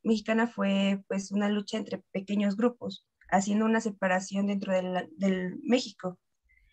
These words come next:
Eh, y desde décadas pasadas se buscaba una unificación nacional. Es de ahí donde nacen todos estos movimientos culturales para que así naciera la mexicanidad, bueno, lo que conocemos como mexicanidad.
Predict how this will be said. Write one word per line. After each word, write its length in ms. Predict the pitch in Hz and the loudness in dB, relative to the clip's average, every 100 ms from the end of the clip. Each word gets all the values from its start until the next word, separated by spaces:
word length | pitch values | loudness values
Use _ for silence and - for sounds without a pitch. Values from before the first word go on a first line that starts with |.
| _ - _ _ | _ -20 _ _
Eh, 680 | - 240 240 233 233 226 - | 6 8 8 8 6 4 2
y 100 | - | 4
desde 260 | 247 233 240 | 8 8 8
décadas 420 | 247 247 277 294 | 4 2 -2 -2
pasadas 500 | - 277 285 262 269 | -4 0 2 4 4
se 100 | 302 | 2
buscaba 540 | 208 202 - 214 220 220 | -2 0 4 8 8 6
una 380 | 220 226 226 - | 2 2 2 0
unificación 720 | 226 220 214 - 202 196 202 | -2 -2 -2 -4 -4 -2 0
nacional. 580 | 202 208 202 202 214 208 _ _ _ _ | 0 0 0 2 2 -2 _ _ _ _
Es 140 | - 233 | 2 6
de 80 | 254 | 10
ahí 220 | 247 247 | 8 8
donde 260 | 254 233 | 4 4
nacen 400 | 202 208 208 208 | 4 0 0 -4
todos 240 | 202 220 226 | -2 0 0
estos 260 | 226 226 | -2 -6
movimientos 520 | 214 208 202 202 202 - | -6 -2 0 -2 -4 -8
culturales 640 | 208 196 220 214 233 311 | -8 -2 2 4 2 -2
para 280 | - 190 185 | -2 -2 0
que 120 | 190 | -2
así 160 | 196 208 | -2 -2
naciera 400 | 208 202 196 202 | -2 0 0 4
la 180 | 202 - | 2 2
mexicanidad, 680 | 190 185 - 190 202 262 277 _ - | 0 0 -2 -2 2 2 0 _ -4
bueno, 160 | 190 | 0
lo 100 | 175 | 0
que 120 | 175 - | -2 -4
conocemos 420 | 175 190 196 196 | -4 -2 -2 0
como 180 | 196 185 | 0 0
mexicanidad. 600 | 185 - 175 180 196 | -2 -6 -4 0 0